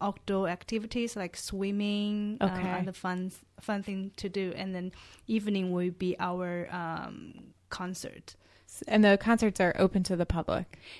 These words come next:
Speaker 1: Yes, concert open to the public.
Speaker 2: Yeah.
Speaker 1: Um, the concert,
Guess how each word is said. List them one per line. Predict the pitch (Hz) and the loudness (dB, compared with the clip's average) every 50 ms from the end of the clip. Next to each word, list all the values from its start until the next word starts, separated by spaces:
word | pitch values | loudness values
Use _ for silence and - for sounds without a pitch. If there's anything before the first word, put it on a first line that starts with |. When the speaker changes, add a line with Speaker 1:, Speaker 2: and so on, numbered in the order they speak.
| - | -8
Speaker 1:
Yes, | - 226 220 - 208 - - | -6 -4 -4 -4 -6 -8 -6
concert | - - 226 226 220 226 202 196 190 - - | -4 -2 -2 -2 -2 -2 -2 -4 -4 -6 -6
open | - 208 - 202 202 - | -6 -6 -4 -6 -6 -4
to | 208 190 | -4 -4
the | 185 170 170 | -4 -6 -6
public. | 175 - - - 185 185 - - - - - - - - - - | -6 -8 -6 -6 -6 -6 -6 -10 -12 -12 -14 -14 -16 -16 -8 0
Speaker 2:
Yeah. | - 208 196 190 180 180 208 190 190 185 | 4 4 4 6 4 2 2 0 0 -2
Speaker 1:
Um, | 190 185 180 180 185 180 180 180 185 - - _ _ _ - | -4 -4 -6 -6 -6 -6 -6 -8 -10 -12 -16 _ _ _ -8
the | 208 196 190 | -6 -6 -6
concert, | - - - 233 233 240 240 240 - - 226 208 196 196 - - - | -8 -8 -6 -4 -4 -2 -4 -4 -4 -4 -2 -2 -2 -4 -6 -10 -14